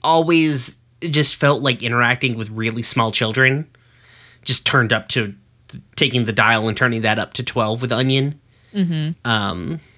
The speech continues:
Speaker 1: just 'cause little kids can be like that, where they just have, like, weird things about food, and they just act in a way that just doesn't make any sense,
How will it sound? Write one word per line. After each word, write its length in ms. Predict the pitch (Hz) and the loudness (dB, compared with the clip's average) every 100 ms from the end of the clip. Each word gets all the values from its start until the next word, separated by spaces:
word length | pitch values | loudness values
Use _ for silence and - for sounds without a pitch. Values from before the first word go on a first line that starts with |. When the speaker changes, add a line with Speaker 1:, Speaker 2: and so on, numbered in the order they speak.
| _ _ _ _ _ - - | _ _ _ _ _ -16 -4
Speaker 1:
just 180 | 131 - | -2 0
'cause 160 | 113 | 0
little 240 | 113 131 120 | 0 0 0
kids 260 | - 127 131 | 0 0 2
can 140 | 131 | 2
be 120 | 127 | 4
like 200 | 127 127 139 | 4 2 2
that, 280 | 127 123 | 2 0
where 160 | 113 117 | -2 -2
they 120 | 113 | -2
just 160 | 107 - | -2 -2
have, 140 | 104 | -2
like, 200 | 107 101 | -4 -8
weird 320 | 110 120 107 110 | -4 -2 0 -2
things 220 | 107 95 | -4 -2
about 260 | 104 104 | -2 -2
food, 600 | - 151 143 131 127 123 - - - - - | -2 2 4 4 2 -2 -6 -14 -20 -10 -2
and 120 | 113 | 2
they 100 | 113 | 2
just 220 | 107 - - | 2 -2 0
act 300 | 131 - 139 | 0 0 0
in 80 | 117 | 0
a 60 | |
way 380 | 110 117 113 110 | 0 0 2 0
that 180 | 104 104 | -2 -2
just 300 | 113 110 - | -2 -2 0
doesn't 280 | 110 110 110 | 0 0 -2
make 200 | 113 113 | -4 -2
any 180 | 104 98 | -4 -2
sense, 760 | - 131 120 - - - - | 2 2 2 0 -2 -2 -4